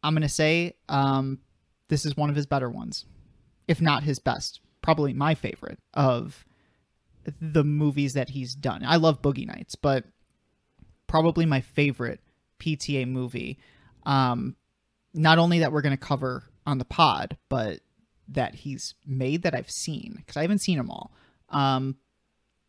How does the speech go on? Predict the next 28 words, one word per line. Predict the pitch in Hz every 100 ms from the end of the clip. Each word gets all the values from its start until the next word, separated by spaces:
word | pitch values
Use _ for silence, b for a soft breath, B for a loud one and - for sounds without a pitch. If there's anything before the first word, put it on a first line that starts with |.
| _ _ _ _ _ _ _ -
I | 165
think | 196 214
it, | - 165 -
it, | 151 131
it's | 139 -
simple. | - 185 180 - - - -
It's | 147
such | 180 175
a, | 170 -
it's | 156
a | 147
simple | - 202 202 185
movie, | 151 151 202 208
but | 160 -
also | 143 147 - 165 160
it's | 151 -
like, | 135 135 139 - b b b b b b - -
how | 165
do | 175
we | 190 180
take | - 160 147 135 - _ _ _ _ _
a | 160
romantic | 143 139 147 156 156 -
com-, | - 143 -
a | 156
ninety-minute | 156 160 175 165 160
romantic | 147 147 143 147 156
comedy | - 151 139 127 127 151